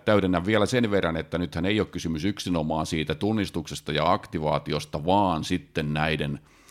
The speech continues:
siirrettyjen solujen voimakkaasta lisääntymisestä siellä potilaassa. Eli ky-, eli se ei riitä se solumäärä, mikä potilaalle, ö, modifioituna annetaan, vaan edellytyksenä on se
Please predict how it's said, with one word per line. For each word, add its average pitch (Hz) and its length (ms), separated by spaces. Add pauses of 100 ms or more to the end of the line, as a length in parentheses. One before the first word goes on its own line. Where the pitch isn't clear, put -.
(240)
siirrettyjen 85 680
solujen 82 480
voimakkaasta 87 920
lisääntymisestä 69 960
siellä 64 300
potilaassa. - 760 (180)
Eli - 140 (160)
ky-, 71 160 (220)
eli 65 240
se 73 120
ei 78 180
riitä 90 320
se - 200
solumäärä, 78 560
mikä - 240
potilaalle, 71 560 (600)
ö, 73 100 (200)
modifioituna 76 840
annetaan, 73 640
vaan 73 200
edellytyksenä 76 760
on 76 240
se 73 140